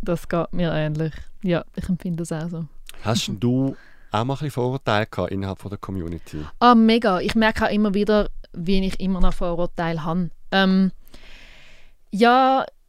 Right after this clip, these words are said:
Speaker 1: ja, voll. Ich habe zum Beispiel mega lange nicht gecheckt, dass es Frauen gibt, die auf Frauen stehen und selber feminin aussehen. Das ist ein Grund gewesen, warum ich selber lange das Gefühl hatte, ich kann gar nicht queer sein. Ich sehe selber gern und häufig feminin aus.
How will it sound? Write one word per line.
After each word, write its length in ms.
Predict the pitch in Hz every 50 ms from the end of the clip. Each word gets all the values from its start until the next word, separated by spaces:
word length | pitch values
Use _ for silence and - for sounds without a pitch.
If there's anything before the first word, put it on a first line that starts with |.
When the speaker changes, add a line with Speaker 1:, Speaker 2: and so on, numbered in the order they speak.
| - _ _ _
Speaker 1:
ja, 420 | 226 185 208 214 247 277 294 285
voll. 340 | 277 - 247 269 294 285 233 -
Ich 120 | 220 -
habe 120 | 233 233 -
zum 140 | - 233 220
Beispiel 300 | 226 - - - 220 208
mega 260 | 208 214 233 247 240
lange 300 | 233 220 226 240 240 220
nicht 280 | 220 220 - - -
gecheckt, 400 | - 220 208 220 - - - - - _
dass 200 | - 214 196 -
es 180 | 208 190 - -
Frauen 360 | - 196 190 196 208 220 214
gibt, 200 | 202 202 - -
die 40 | 190
auf 100 | 190 -
Frauen 360 | - 196 190 196 202 202 196
stehen 340 | - - 190 196 190 175 - - _ _ _ -
und 140 | 190 185 -
selber 460 | 196 185 185 185 190 185 180 175 202
feminin 480 | - - 202 202 208 214 208 208 208 208
aussehen. 500 | 202 196 - - - - 156 147 143 - - - -
Das 80 | - -
ist 100 | - 220
ein 80 | 202
Grund 220 | 180 190 214 226 -
gewesen, 180 | - 226 185
warum 240 | 196 196 190 202 208
ich 160 | 214 208 - - - - _ _ -
selber 400 | - 196 175 208 233 226 233 214
lange 220 | 202 202 202 208
das 140 | 202 - -
Gefühl 220 | - - - 202 - -
hatte, 220 | 196 190 190 -
ich 60 | 185 -
kann 260 | - 190 185 196 196
gar 140 | 196 196 202
nicht 180 | 196 196 -
queer 280 | - - 190 185 202 208
sein. 260 | - - 180 165 156 -
Ich 160 | - 190 -
sehe 140 | - 196 185
selber 500 | 185 185 185 190 190 190 185 175 151 - - - - - -
gern 380 | - 180 185 202 226 233 240 233
und 220 | - 190 185 -
häufig 320 | 214 214 220 - - 208 -
feminin 540 | - - 165 180 220 247 302 320 330 330 -
aus. 300 | - 330 381 403 -